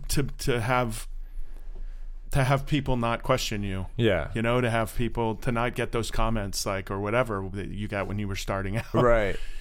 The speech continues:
Speaker 1: You
Speaker 2: Well,
Speaker 1: have,
Speaker 2: I
Speaker 1: you have to work on your stuff all the time. You have to
Speaker 2: Yes.
Speaker 1: pay attention.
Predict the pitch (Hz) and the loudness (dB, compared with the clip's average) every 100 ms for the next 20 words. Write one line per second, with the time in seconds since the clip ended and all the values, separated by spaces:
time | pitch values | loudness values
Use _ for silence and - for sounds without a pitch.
0 | - 165 185 185 - - - - - 196 | 2 6 6 4 -4 -2 -2 2 2 4
1 | 220 226 214 208 - 269 - 160 170 - | 2 2 2 2 2 4 6 4 2 2
2 | 208 113 110 - 120 107 80 135 147 165 | 2 2 0 0 2 4 4 4 4 2
3 | 202 208 95 87 | 2 0 -2 -6